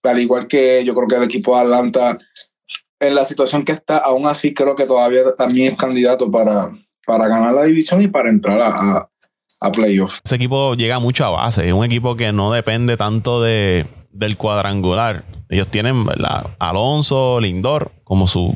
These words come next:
Speaker 2: bateadores de fuerza y ahora con, con el zurdo Vogelbach. Pero los demás jugadores son jugadores más de, de llegar a base. Y es uno de los equipos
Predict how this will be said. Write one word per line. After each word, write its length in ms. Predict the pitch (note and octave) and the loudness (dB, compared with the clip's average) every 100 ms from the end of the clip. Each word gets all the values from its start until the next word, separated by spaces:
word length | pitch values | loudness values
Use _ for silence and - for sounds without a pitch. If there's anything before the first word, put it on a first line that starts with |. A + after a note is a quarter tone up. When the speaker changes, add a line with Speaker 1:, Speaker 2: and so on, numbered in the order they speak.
| F#2+ | -4
Speaker 2:
bateadores 500 | F#2 F2 F2+ A2 A2 | -4 -2 -2 -2 -2
de 100 | G#2+ | -4
fuerza 480 | - B2 B2+ A2 | -2 -2 -2 -2
y 100 | F#2+ | 0
ahora 200 | F#2 F#2+ | 0 -2
con, 240 | G2+ G#2 F#2 | -2 -2 -2
con 220 | - F#2+ | -2 -2
el 80 | F2+ | 0
zurdo 720 | G2+ G#2+ A2 A2 G#2 F2+ - - - | 0 0 2 0 0 -2 -4 -14 -8
Vogelbach. 560 | F#2+ A#2+ A2 E2+ D2+ - | -4 -2 -2 -4 -6 -6
Pero 340 | A#2 A#2 A#2 | -4 0 0
los 140 | A2+ A2 | -2 -2
demás 200 | G#2 G#2+ | -2 0
jugadores 520 | C#3+ C#3+ D#3 D3 - - | 0 0 0 -2 -4 -10
son 400 | - A2+ C3 C#3 | -6 -2 0 2
jugadores 400 | C#3+ B2+ C3+ C#3 | 0 0 0 -2
más 260 | A#2+ A#2 B2+ | -2 -2 -2
de, 80 | C3 | 0
de 340 | B2 A2 G#2+ | 0 2 2
llegar 200 | G2 G#2+ | 0 0
a 60 | A#2 | -2
base. 440 | A2 A2 G2 E2+ - | -2 -2 -2 -4 -4
Y 100 | F#2 | -2
es 40 | |
uno 160 | G#2+ A#2+ | 0 0
de 80 | |
los 80 | B2+ | -2
equipos 440 | B2 A2+ D3 D#3 | -2 -2 0 -2